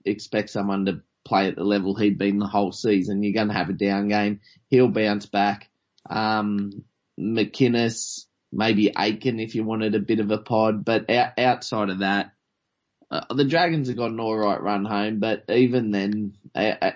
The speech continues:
I think outside of McInnes and Lomax, you're probably taking a bit of a shot in the dark.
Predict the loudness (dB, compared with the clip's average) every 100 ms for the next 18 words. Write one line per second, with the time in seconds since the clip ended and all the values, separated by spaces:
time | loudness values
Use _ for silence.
0 | 0 0 0 0 0 -2 -2 -2 0 -2
1 | -4 -4 -2 -2 -2 0 -2 -4 0 2
2 | 4 2 0 -2 -4 -4 0 0 2 2
3 | 2 0 -6 _ -4 -2 -2 -4 -4 -2
4 | 0 0 0 -2 -2 -6 -20 _ -16 -12
5 | -6 -2 0 4 4 4 2 0 0 0
6 | -2 -6